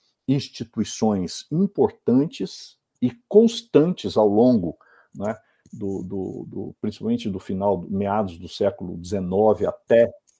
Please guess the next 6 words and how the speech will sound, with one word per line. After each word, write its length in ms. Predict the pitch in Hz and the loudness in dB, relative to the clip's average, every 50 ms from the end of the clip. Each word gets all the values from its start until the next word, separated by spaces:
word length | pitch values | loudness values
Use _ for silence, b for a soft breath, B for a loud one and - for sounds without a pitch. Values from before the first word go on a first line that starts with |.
| _ _ - | _ _ -10
é, 540 | 110 101 98 98 95 95 92 92 90 90 90 87 92 - 87 | -6 -4 -4 -2 -2 -4 -4 -6 -6 -8 -8 -10 -12 -12 -10
mil 200 | 90 92 95 95 | -10 -8 -6 -6
novecentos 500 | 95 90 - - - 87 90 85 82 82 | -6 -6 -8 -6 -8 -8 -8 -8 -10 -10
e 140 | 87 87 90 | -12 -12 -12
setenta, 800 | - - - 101 - - _ - 120 151 180 - - 90 90 | -12 -6 -6 -6 -6 -4 _ 0 0 0 0 -4 -6 -8 -6
né, 200 | 87 101 123 131 | -4 -4 -6 -6